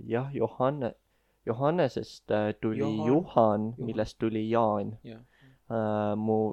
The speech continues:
Speaker 1: miks ma seda tean, on see, et mu venna nimi on Johann.
Speaker 2: Mm.
Speaker 1: Ja siis, äh,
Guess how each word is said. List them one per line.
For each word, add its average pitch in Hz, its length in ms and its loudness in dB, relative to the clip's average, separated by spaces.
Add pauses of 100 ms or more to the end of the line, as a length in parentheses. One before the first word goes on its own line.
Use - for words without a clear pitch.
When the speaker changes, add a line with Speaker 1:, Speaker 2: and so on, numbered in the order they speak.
(420)
Speaker 1:
miks 123 280 -4
ma 117 80 4
seda 110 220 0
tean, 110 320 6
on 110 100 -4
see, 110 260 2
et - 140 -6
mu 107 320 -6
venna 113 380 2
nimi 113 240 0
on 110 100 -4
Johann. 117 380 0 (480)
Speaker 2:
Mm. 143 240 -8 (260)
Speaker 1:
Ja 110 300 -2
siis, 110 380 -8
äh, 107 580 -4